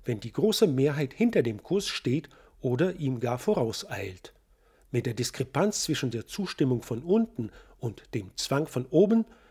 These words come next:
beschäftige ich mich in meinem Kommentar. Ein radikaler Islamist, bewaffnet mit einem Messer, tötete drei Menschen und verletzte weitere Personen in der Kathedrale von Nizza,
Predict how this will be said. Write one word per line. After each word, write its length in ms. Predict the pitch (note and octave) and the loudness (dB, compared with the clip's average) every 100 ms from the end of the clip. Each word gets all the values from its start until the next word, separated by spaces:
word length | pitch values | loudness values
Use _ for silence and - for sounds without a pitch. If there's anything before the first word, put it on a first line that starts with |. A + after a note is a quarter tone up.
| - | -2
beschäftige 520 | C3 - C3+ - E3+ | -2 4 2 4 2
ich 160 | F#3+ F3+ | 2 -2
mich 140 | D#3+ | -4
in 140 | E3+ F3 | -4 -4
meinem 260 | A#2 A2+ | -4 -6
Kommentar. 540 | B2 D#3+ E3+ - G2 G#2 - - - _ _ _ _ _ - - | -2 -2 -2 -6 -12 -14 -18 -20 -20 _ _ _ _ _ -20 -6
Ein 200 | C3 D3+ - | -4 -2 0
radikaler 640 | C3+ C3+ - F#3 G#3+ F3+ | 2 0 -2 4 4 4
Islamist, 680 | E3 - C3+ D3+ A#3 - - | 0 0 2 4 2 0 -4
bewaffnet 460 | A#2+ D3+ - D#3 | 2 2 2 -2
mit 160 | C#3 C3+ | -2 -6
einem 280 | A#2+ G#2+ G#2+ | -6 -6 2
Messer, 400 | E3+ - F#3 C3+ - | 2 4 -2 -4 2
tötete 360 | F#3+ D#3+ - C3 | 2 4 2 2
drei 260 | - F#3 | 2 2
Menschen 420 | F3 C#3 D#3+ F#3 - | 4 2 2 -4 -4
und 160 | C3+ B2 | -4 -2
verletzte 440 | B2 C3 - D3+ | 0 0 -2 -2
weitere 300 | E3 F#3 D#3 | -2 0 -4
Personen 540 | B2+ A2+ - A#2+ D3+ F#3+ | -2 -4 -2 0 0 0
in 140 | D3+ | -2
der 100 | F#3 | -2
Kathedrale 540 | F#3+ F#3+ F3 G#2+ A2 | -4 -6 -6 -6 -8
von 200 | - F3+ | -4 0
Nizza, 360 | D3+ A2 - G2+ | 0 -2 -6 -10